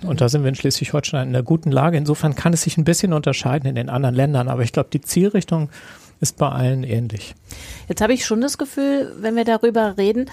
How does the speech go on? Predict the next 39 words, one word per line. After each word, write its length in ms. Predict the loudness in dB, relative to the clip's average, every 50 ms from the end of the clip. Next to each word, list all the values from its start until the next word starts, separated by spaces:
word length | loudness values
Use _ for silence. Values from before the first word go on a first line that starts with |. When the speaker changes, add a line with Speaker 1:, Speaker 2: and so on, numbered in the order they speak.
| -14 -20 -12 -4
Speaker 2:
da 120 | -2 0
sind 200 | 0 2 0 0
so 140 | 0 -2 -4
zwei 540 | -2 -4 -2 0 2 2 4 2 2 0 0
widerstrebende 1160 | -2 0 2 2 0 0 -2 -4 -6 -4 -2 -2 0 0 0 -2 0 0 2 2 2 0 0 0
Richtungen 720 | -2 -2 -2 -2 -2 0 0 0 0 0 -2 -2 -4 -6 -6 -6
drin 340 | -4 2 2 2 2 2 0
in 160 | -2 -2 0
der 140 | 0 0 0
Schulaufsicht 1000 | 0 -2 -2 0 2 2 2 2 2 0 0 0 -2 -2 -2 -2 -2 -2 -4 -2
und, 300 | 0 0 2 0 -2 -4 -8 -18 _
weiß 220 | -2 0 0 0 0
ich 140 | 0 -2
nicht, 180 | -2 -2 -2 -2
vielleicht 360 | -2 0 0 0 0 0 -2
auch 120 | -2 -2 0
in 140 | -2 -2
eurem 400 | 0 0 0 2 0 0 -2 -4
Tun, 340 | -6 -6 -4 -2 0 0 0 -2 -6 -10 -20 -20 -20 -20 -20 -20 -14 -4
weil, 400 | 0 2 2 4 4 4 2 2 2
äh, 120 | 2 0 0
Schulaufsicht, 800 | 0 0 2 4 4 4 2 0 0 0 0 0 -2 -2 -2 -4
schon 120 | -6 -4
das 160 | -4 -4 -2 0
Wort 200 | 0 0 0 -2
gibt 200 | -6 -4 -4 -2
es 100 | -2 0
vor, 140 | 2 2
das 160 | 2 2 2 0
ist 100 | 0 0
eine 120 | 0 -2
Adlerperspektive, 1200 | -2 -2 -2 0 0 0 0 -2 -2 0 0 0 0 -4 -6 -6 -6 -8 -4 -2 -2 0 0 0 0
also 340 | 2 0 0 0 0 -2 -2 -4 -12 -20 -20 -20 -20 -12 -2 2
die 100 | 2 2
Menschen 400 | 4 4 2 0 0 -2 -2 -2
im 140 | -2 0 0
Ministerium 840 | 0 2 2 2 0 2 2 2 2 4 4 2 2 0 0 -2
gucken 300 | 0 0 0 0 0 -6
von 260 | -4 -2 -2 -2 -2